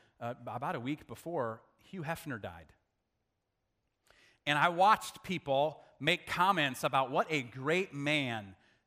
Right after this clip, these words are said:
Hugh Hefner was, what great things he did for society and for women, that he was a liberator, that he was for women's rights, that he was against sexual oppression. And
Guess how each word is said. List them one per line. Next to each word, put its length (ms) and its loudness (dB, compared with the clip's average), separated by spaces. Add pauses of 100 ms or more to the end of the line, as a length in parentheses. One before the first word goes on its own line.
Hugh 240 -4
Hefner 440 -4
was, 400 -4
what 220 -4 (440)
great 340 0
things 520 -4
he 120 -4
did 380 0
for 420 -4
society 920 0 (280)
and 200 0
for 240 -6
women, 580 2
that 80 -4
he 80 -2
was 120 -4
a 60 -4
liberator, 800 4
that 120 -4
he 100 -4
was 140 -8
for 160 -8
women's 340 -4
rights, 680 4
that 100 -6
he 40 -2
was 160 -6
against 320 -4
sexual 440 -4
oppression. 800 0
And 40 -6